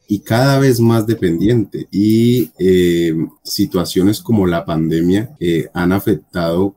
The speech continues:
profundamente la economía colombiana y profundamente el bienestar y la estabilidad de cientos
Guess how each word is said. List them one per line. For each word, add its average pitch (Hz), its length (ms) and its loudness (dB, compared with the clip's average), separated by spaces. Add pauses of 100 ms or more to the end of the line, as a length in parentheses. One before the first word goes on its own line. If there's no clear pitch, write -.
profundamente 101 920 4
la 101 100 0
economía 82 440 -4
colombiana 85 720 -2
y 92 140 -4
profundamente 98 880 2
el 95 100 0
bienestar 85 540 0
y 92 60 2
la 104 100 0
estabilidad 85 680 -2
de 95 140 2
cientos 117 840 2